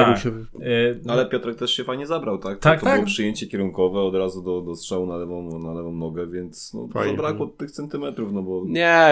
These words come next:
Speaker 1: no to jak czytałem tę opinię faktycznie, bo tam bardzo dużo się pojawiło opinii, że trener spieprzył mecz. No, no nie spieprzył tego meczu,
Speaker 2: Wiesz,
Speaker 1: bo
Speaker 2: wiesz co, ja, ja sam miałem pierwsze takie odczucia zaraz po meczu, tak? Na tych emocjach, na tym wkurzeniu, mówię,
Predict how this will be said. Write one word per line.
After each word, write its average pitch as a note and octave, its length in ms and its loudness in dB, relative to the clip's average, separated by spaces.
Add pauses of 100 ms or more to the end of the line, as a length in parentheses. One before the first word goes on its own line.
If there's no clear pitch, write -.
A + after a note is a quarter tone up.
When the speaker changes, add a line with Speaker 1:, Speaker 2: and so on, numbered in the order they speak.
Speaker 1:
no C3 140 4
to C3+ 80 4
jak B2 320 2
czytałem B2+ 340 6
tę A#2+ 100 4
opinię A#2 260 6
faktycznie, A#2 460 2
bo G#2+ 100 4
tam G#2+ 220 0
bardzo A#2 220 2
dużo A#2 160 0
się G2+ 80 -6
pojawiło G#2 560 4
opinii, G#2 380 0
że G2 420 -6 (360)
trener B2+ 320 4
spieprzył A#2+ 400 0
mecz. G#2 260 -2
No, A#2 60 -4 (180)
no C3 160 -4
nie D3+ 160 10
spieprzył C#3 360 4
tego G2+ 220 0
meczu, G#2 300 0
Speaker 2:
Wiesz, B2 100 2
Speaker 1:
bo E3+ 60 6
Speaker 2:
wiesz G#3 100 6
co, G#3 140 4
ja, F3+ 180 6
ja E3+ 260 4
sam G#3 280 2
miałem F3 180 2
pierwsze D#3 320 2
takie D3+ 240 0
odczucia C#3+ 420 0
zaraz C3+ 360 2
po C#3 120 -6
meczu, A#2 320 -2
tak? B2+ 240 -4 (320)
Na A#2+ 80 -2
tych A2+ 200 0
emocjach, B2+ 500 2
na G2 100 -4
tym A#2 160 -4
wkurzeniu, B2+ 520 -2
mówię, A#2+ 280 -2